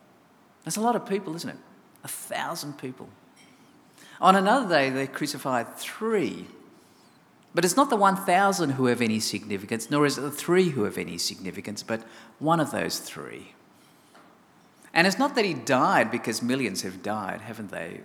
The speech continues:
World War One and World War Two have proved that. And it's not even that he died for a cause. Again, World War One and World War Two have proved that.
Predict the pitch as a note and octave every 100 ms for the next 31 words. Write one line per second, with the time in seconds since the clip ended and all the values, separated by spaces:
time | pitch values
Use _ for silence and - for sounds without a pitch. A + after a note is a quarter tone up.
0 | - A#2+ A#2 A2 A#2+ A2+ G#2+ G#2 F#2+ G2
1 | A2 A2+ F#2+ F#2+ G#2 G2+ G2 F#2+ F#2+ -
2 | A2 G2 - A2+ G#2 F#2+ A2 G#2 E2 -
3 | - - _ _ _ _ _ _ _ _
4 | _ _ _ - D#3+ F3 G#3+ A3 F#3+ E3
5 | D3+ C#3 D3 D3 C#3 C3 A#2+ - - C#4
6 | E4 G#2+ F#2+ G2+ - - - - _ _
7 | _ _ _ _ _ _ _ _ C#3 A#2+
8 | F#3 F3 F#2+ G#2 B2 B2 A2+ G#2 A2 C3
9 | G#2 G#2+ A2 G2+ F#2+ - B2 A2 - A2
10 | G2 A2+ C#3 C#3+ D2+ - -